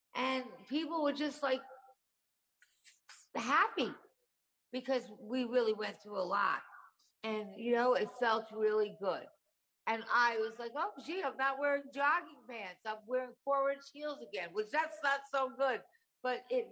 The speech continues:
really, really is. So, and you feel the energy, and you feel people just happy to be out and be talking to people and be seeing people. We've all been through a lot, but I think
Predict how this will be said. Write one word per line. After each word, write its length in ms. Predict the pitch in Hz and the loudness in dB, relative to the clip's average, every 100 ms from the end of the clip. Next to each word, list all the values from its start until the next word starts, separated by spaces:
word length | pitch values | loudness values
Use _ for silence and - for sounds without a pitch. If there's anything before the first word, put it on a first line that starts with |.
| 226 | -4
really, 480 | 262 262 262 262 240 | 2 4 4 2 -2
really 440 | 226 220 214 214 | -4 -2 0 0
is. 180 | 208 196 - _ _ _ | 0 -4 -12 _ _ _
So, 280 | - - 220 | -10 -2 -2
and 400 | - 190 208 208 | 0 -2 -2 -4
you 120 | 214 - - | -6 -8 -2
feel 400 | 240 240 226 202 | 4 6 6 6
the 160 | 190 185 | 6 6
energy, 500 | 170 160 143 139 - | 4 0 -4 -10 -6
and 140 | 160 185 | -4 -2
you 140 | 190 - - | -2 -4 0
feel 640 | 233 226 226 208 185 - - - - _ - - | 4 6 8 6 4 2 -6 -20 -20 _ -10 0
people 340 | 247 208 220 | 2 4 2
just 340 | - 208 190 - - _ _ _ _ | 4 2 2 -4 -20 _ _ _ _
happy 420 | 202 202 202 196 175 | 0 2 2 -4 -4
to 80 | 156 | -6
be 160 | 175 - | -8 -4
out 300 | 160 190 202 | 0 2 2
and 120 | 190 170 | -2 -6
be 120 | 170 - | -8 -4
talking 380 | 175 185 - 175 190 | -4 -4 -6 -12 -10
to 80 | |
people 480 | 185 190 185 180 180 | -8 -6 -6 -2 0
and 100 | 160 | 0
be 140 | 165 165 | -2 -4
seeing 520 | - - 220 202 196 | -4 0 0 0 -4
people. 520 | 214 202 185 190 185 185 - - - - | -2 -2 2 2 2 0 -12 -14 -4 4
We've 220 | 277 294 | 6 8
all 220 | 403 330 | 6 4
been 200 | 269 269 | 2 0
through 200 | - 226 | 0 0
a 100 | 214 | 2
lot, 320 | 214 226 202 - _ _ _ - | 2 2 2 -2 _ _ _ -8
but 100 | 214 | -6
I 60 | 226 | -4
think 240 | 247 | -4